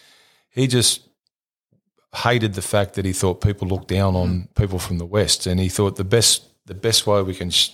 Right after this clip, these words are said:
Speaker 1: show what we're capable of and what the area is capable of is get a team in the New South Wales Rugby League. And he, you know, he, he, he always had a, um,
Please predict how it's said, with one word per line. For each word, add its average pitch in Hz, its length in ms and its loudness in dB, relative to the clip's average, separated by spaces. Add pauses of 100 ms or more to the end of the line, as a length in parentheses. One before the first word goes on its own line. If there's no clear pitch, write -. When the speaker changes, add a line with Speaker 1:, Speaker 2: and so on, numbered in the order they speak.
(120)
Speaker 1:
show 98 320 2
what 95 160 2
we're 82 120 -6
capable 95 600 0
of 113 100 0
and 90 160 2
what 95 140 -2
the 90 160 -8
area 104 300 2
is 82 100 -2
capable 90 520 -4
of 110 120 -18 (400)
is 95 120 0
get 98 140 2
a 95 60 2
team 104 260 2
in 95 80 2
the 92 60 2
New 95 140 2
South 90 200 0
Wales 92 220 -2
Rugby 98 220 -2
League. 117 260 0
And 95 80 6
he, 101 100 2 (640)
you 117 120 2
know, 92 80 2
he, 113 140 4
he, 120 280 2
he 113 280 2
always 117 380 4
had 98 180 4
a, 87 280 0
um, 85 580 -4